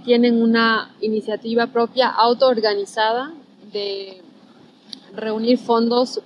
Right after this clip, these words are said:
para comida, porque la gente, como les dije, ya se viene la, la crisis de hambre y eso es lo que más va a necesitar. Entonces, eh, hemos creado una campaña de recaudación de fondos para estos dos proyectos y esperamos que puedan apoyarnos,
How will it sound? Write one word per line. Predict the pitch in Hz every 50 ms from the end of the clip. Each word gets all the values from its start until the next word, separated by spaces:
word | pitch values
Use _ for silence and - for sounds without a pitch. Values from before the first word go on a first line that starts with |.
| - - -
para | 214 208 214 214 220 220 214 - - - - -
comida, | 214 202 208 214 226 220 202 175 160 - - - _ _
porque | - 208 196 202 - 208 208 202 202 196
la | 202 202
gente, | 202 - 233 233 214 240
como | - 226 208 202
les | 202 - -
dije, | 208 220 - - 233 220 208 - -
ya | 202 202 202
se | 202 240
viene | 226 220 208 208
la, | 196 185 - - -
la | - 180
crisis | - 202 208 - - 226 -
de | 196
hambre | 185 180 185 196 208 214 233 214
y | 190 190 185 185
eso | 185 _ 202 185
es | 185 - 190
lo | 190
que | _ _ - - - _ _ _ - _ _ - _ _ -
más | 196 196 196 196 196
va | 196 190
a | 190
necesitar. | 190 190 - - - - - - 180 175 180
Entonces, | - - - 226 226 240 247 214
eh, | 226 240 240 240
hemos | 247 277 294 -
creado | - 254 254 254 262 277
una | 269 262 247 -
campaña | 214 208 202 - 226 233 247 254 269 269 262
de | 233 208
recaudación | 202 202 196 - 202 202 202 202 - 233 226
de | 233 226
fondos | - - 233 240 233 240 -
para | - - 196 196 208
estos | 214 - 254 247 -
dos | 226 226 -
proyectos | - 247 247 247 247 254 254 - 269 240
y | 226
esperamos | 208 190 - 196 190 196 202 214 233
que | - - -
puedan | - 208 208 208 208
apoyarnos, | 208 - - 196 196 202 202 214 - 247 262 277 277